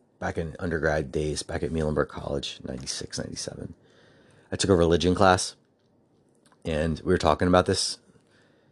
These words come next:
the thief on the cross, and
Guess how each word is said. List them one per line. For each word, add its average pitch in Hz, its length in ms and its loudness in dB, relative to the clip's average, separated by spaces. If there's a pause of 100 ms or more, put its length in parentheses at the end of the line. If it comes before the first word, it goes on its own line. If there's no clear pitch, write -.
(1300)
the 90 140 0
thief 85 280 -2
on 78 120 2
the 78 60 0
cross, 78 500 2 (200)
and 73 440 -6